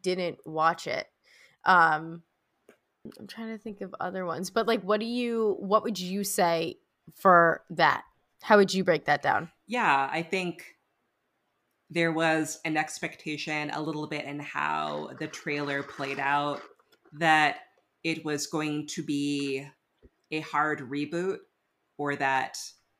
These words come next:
Speaker 2: there would be a little bit of a continuation. What ended up actually happening was, like, a commentary on gentrification after that urban renewal.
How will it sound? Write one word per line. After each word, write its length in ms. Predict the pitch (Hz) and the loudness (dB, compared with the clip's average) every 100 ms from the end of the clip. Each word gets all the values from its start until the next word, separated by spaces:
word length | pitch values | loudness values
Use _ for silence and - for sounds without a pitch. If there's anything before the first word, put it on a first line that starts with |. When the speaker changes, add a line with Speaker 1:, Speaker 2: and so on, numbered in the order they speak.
| _ _ _ | _ _ _
Speaker 2:
there 160 | 143 147 | -4 -2
would 160 | 143 | -2
be 120 | 151 143 | -4 -4
a 40 | |
little 200 | 147 147 | -4 -6
bit 120 | 156 | -6
of 60 | 151 | -6
a 60 | |
continuation. 1120 | 156 165 160 160 156 156 156 165 156 156 175 190 _ _ _ _ _ _ 151 | -6 -8 -6 -6 -4 -2 -4 -4 -4 -4 -6 -12 _ _ _ _ _ _ -8
What 180 | 156 156 | -6 -4
ended 260 | 151 147 | -4 -4
up 140 | 147 147 | -2 0
actually 460 | 139 - 160 147 | 0 -2 -6 -6
happening 640 | 147 139 - 147 143 147 131 | -2 -2 -2 -4 -4 -6 -10
was, 140 | 131 | -14
like, 100 | 135 | -12
a 60 | 135 | -12
commentary 1080 | - 143 143 147 - 151 135 131 131 131 - | -8 -6 -4 -6 -6 -6 -4 -4 -4 -4 -6
on 600 | 139 135 135 131 127 127 _ _ _ _ _ _ _ _ _ _ _ _ _ _ - | -6 -4 -4 -6 -8 -12 _ _ _ _ _ _ _ _ _ _ _ _ _ _ -6
gentrification 1000 | 147 151 123 - 139 139 143 143 151 - | -6 -6 -12 -6 -6 -4 -4 -4 -4 -4
after 340 | 120 131 160 | -6 -6 -4
that 180 | 165 165 | -4 -4
urban 280 | 160 165 170 | -4 -4 -6
renewal. 720 | 165 165 165 160 170 175 185 | -6 -4 -4 -4 -4 -6 -8